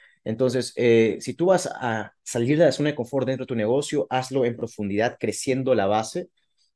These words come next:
y hazlo, eh, haciendo más con menos, y te vas a dar cuenta que la mayoría de cosas que van a salir de tu cabeza no son nada revolucionarias, no, no estás reinventando la rueda, no estás haciendo nada raro,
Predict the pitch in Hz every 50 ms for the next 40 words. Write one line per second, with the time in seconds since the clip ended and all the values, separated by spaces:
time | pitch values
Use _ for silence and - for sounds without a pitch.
0 | _ _ - - 147 147 143 139 139 - - 139 143 147 147 - _ _ _ -
1 | 110 110 107 107 104 104 101 98 98 95 95 92 92 92 - _ _ _ - 107
2 | - 127 120 120 120 104 98 107 107 107 - - 104 117 117 104 - - _ -
3 | - _ _ _ - 135 135 135 135 156 - - 165 165 165 165 165 147 139 139
4 | 147 143 147 - 113 101 95 98 101 101 101 101 101 101 101 117 143 170 165 143
5 | - - 123 113 120 117 - 110 107 113 113 110 - 113 113 110 113 107 - 101
6 | 107 110 - 139 139 160 170 - 196 180 165 131 123 123 110 117 107 104 104 98
7 | - 98 107 127 120 87 87 101 110 131 - - - 92 - - - - - _
8 | - 139 131 120 117 117 113 110 113 123 123 123 117 104 104 120 147 135 92 -
9 | - _ _ _ _ _ _ - 147 147 214 196 151 175 190 175 131 120 120 131
10 | 135 135 139 143 139 135 - - 131 135 139 135 104 - -